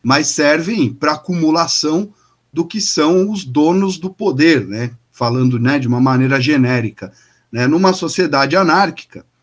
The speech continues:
sem donos do poder, o trabalho retornaria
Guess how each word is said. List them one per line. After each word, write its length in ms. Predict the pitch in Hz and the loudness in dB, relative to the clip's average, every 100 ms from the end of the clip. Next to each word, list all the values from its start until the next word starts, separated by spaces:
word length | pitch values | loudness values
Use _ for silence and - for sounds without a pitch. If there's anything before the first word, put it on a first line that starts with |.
| _ - | _ -12
sem 300 | - 185 175 | 0 2 2
donos 340 | 156 165 139 | 2 2 0
do 120 | 135 | -4
poder, 560 | 131 170 160 147 185 190 _ _ _ | -8 -6 -4 -2 -2 -4 _ _ _
o 60 | 123 | -18
trabalho 500 | 131 156 143 156 151 | -6 -4 0 0 0
retornaria 880 | 151 131 151 147 165 143 123 147 175 | -4 -4 -4 -2 0 0 0 -2 -4